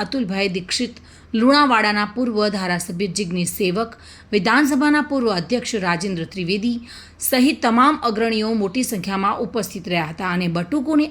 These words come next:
આશીર્વચન આપ્યા હતા. સમગ્ર કાર્યક્રમનું સંચાલન ત્રિવેદી મેવાડા બ્રહ્મ સમાજ મોડાસા વિભાગ મેઘરજના પ્રમુખ જીગર જોશી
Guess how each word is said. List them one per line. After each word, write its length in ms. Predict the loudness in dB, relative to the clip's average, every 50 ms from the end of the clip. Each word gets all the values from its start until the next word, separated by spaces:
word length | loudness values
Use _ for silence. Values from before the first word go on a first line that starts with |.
| 0 -2 -2
આશીર્વચન 580 | 0 -2 -2 -2 -4 -4 -4 -6 -6 -4 -4 -6
આપ્યા 300 | -6 -6 -6 -8 -8 -10
હતા. 240 | -10 -12 -10 -10 -12 -14 -16 -20 -20 -20 -20 -20 -20 -20 -14 -8 -4
સમગ્ર 320 | -2 0 0 0 0 -2 -2 0
કાર્યક્રમનું 580 | 0 2 2 2 2 2 2 4 4 4 2 0 0
સંચાલન 500 | 0 -2 0 0 0 0 0 0 -2 -4
ત્રિવેદી 400 | -4 -4 -2 -2 -2 -2 -2 -2 -2
મેવાડા 340 | -2 -2 -2 -2 -2 -2 -2
બ્રહ્મ 180 | 0 0 2 2 0 0
સમાજ 420 | -2 -2 -2 -2 -2 -2 -2 -4 -4 -2
મોડાસા 420 | -2 -2 -2 -2 -4 -4 -4 -4 -4 -4
વિભાગ 340 | -4 -2 -2 -2 -2 -2 -2 -4 -2
મેઘરજના 560 | -2 -2 -2 0 0 0 0 0 -2 -2 -2 -4 -6 -10 -14 -20 -20 -6 -2
પ્રમુખ 420 | 2 4 6 6 4 4 2 -2 -2 -2 0
જીગર 300 | 0 0 2 4 4 2 2 0 -2 -2
જોશી 360 | -2 0 0 0 2 0